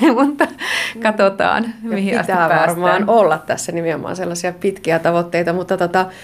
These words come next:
Speaker 2: puhutaan vielä siitä tutkimuksen arjesta. Minkälaisiin keinoin näihin, näitä tavoitteita kohti mennään? Minkälaisia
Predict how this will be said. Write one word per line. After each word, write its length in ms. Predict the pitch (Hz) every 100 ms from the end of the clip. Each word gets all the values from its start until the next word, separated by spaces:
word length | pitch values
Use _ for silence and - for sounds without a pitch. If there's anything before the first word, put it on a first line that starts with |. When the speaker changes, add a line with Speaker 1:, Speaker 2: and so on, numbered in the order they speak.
| - -
Speaker 2:
puhutaan 360 | 254 254 190
vielä 240 | 208 196 180
siitä 240 | 180 180
tutkimuksen 600 | 180 226 185 165 160 - -
arjesta. 500 | 180 170 165 - 175
Minkälaisiin 580 | 214 214 185 175 180 180
keinoin 500 | 202 180 156 160 170
näihin, 280 | 165 160 160
näitä 200 | 190 175
tavoitteita 500 | 175 170 170 170 170
kohti 280 | 175 165 214
mennään? 500 | 240 196 151 170 - - - - - 123
Minkälaisia 760 | 127 220 185 180 180 185 175